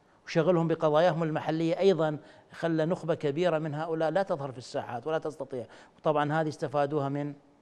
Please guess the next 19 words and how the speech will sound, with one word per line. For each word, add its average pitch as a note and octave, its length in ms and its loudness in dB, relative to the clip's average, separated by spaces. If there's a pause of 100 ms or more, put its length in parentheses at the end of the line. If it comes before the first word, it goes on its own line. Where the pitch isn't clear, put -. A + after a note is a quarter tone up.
(440)
مخرجات C#3 540 -4
الربيع B2 420 -4 (920)
العربي. G#2+ 440 -6 (400)
الأمر F3+ 280 -2
الثالث D#3+ 420 -4
والمهم C3+ 300 -8
في C3 160 -12
هذا B2+ 140 -8
الموضوع، A#2 460 -12 (680)
أنه C#3 380 -6
لا E3 160 0
يمكن C#3+ 360 -6
لهذه D3 320 -8
الجهود C3 380 -10
الشعبية C#3+ 720 -10 (680)
أن C3 180 -4
تحقق - 800 -8
ما B2+ 140 -8
نريد. G2 340 -14